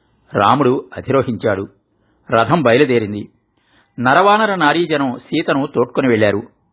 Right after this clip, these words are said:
పురోహితులు స్వస్తివాక్యాలతో, మంగళాశాసనాలతో రామచంద్రుని అయోధ్యకు తీసుకువచ్చారు. అయోధ్య రాజమార్గంలో ఊరేగింపు సాగుతోంది. భరతుడే స్వయంగా రామరథాన్ని నడుపుతున్నాడు. శత్రుఘ్నుడు వెల్లగొడుగు పట్టాడు.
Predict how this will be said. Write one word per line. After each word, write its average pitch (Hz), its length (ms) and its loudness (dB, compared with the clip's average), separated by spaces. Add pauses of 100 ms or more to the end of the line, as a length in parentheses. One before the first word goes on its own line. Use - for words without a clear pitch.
(320)
పురోహితులు 131 560 2 (420)
స్వస్తివాక్యాలతో, 151 920 2
మంగళాశాసనాలతో 131 1120 0
రామచంద్రుని 117 760 -2
అయోధ్యకు 117 440 -4
తీసుకువచ్చారు. 104 640 -2 (800)
అయోధ్య 208 320 4
రాజమార్గంలో 147 760 0 (100)
ఊరేగింపు 127 680 -2
సాగుతోంది. 104 560 -2 (580)
భరతుడే 139 480 0
స్వయంగా 131 460 0
రామరథాన్ని 110 760 0
నడుపుతున్నాడు. 104 600 -4 (760)
శత్రుఘ్నుడు 175 560 2
వెల్లగొడుగు 135 520 0
పట్టాడు. 104 460 -2